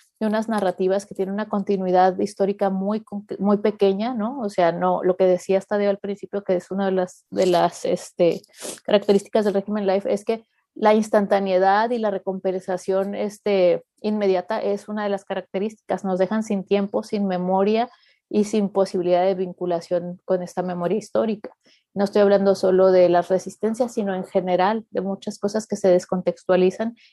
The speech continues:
y que por tanto ya no pueden construir una memoria intergeneracional de resistencia. Eso sí lo veo muy peligroso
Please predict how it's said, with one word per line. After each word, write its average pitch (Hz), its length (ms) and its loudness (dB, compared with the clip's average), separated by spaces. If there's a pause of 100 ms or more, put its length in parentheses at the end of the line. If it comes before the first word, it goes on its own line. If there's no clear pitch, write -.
y 208 100 -4
que 202 100 2
por 190 200 0
tanto 185 220 0
ya 202 120 6
no 202 140 0
pueden 196 160 0
construir 202 360 0
una 190 100 -2
memoria 185 540 0 (100)
intergeneracional 196 920 -2
de 190 80 0
resistencia. 196 760 -6
Eso 208 280 -2
sí 208 180 -4
lo 196 140 0
veo 185 180 2
muy 185 160 -2
peligroso 185 760 -2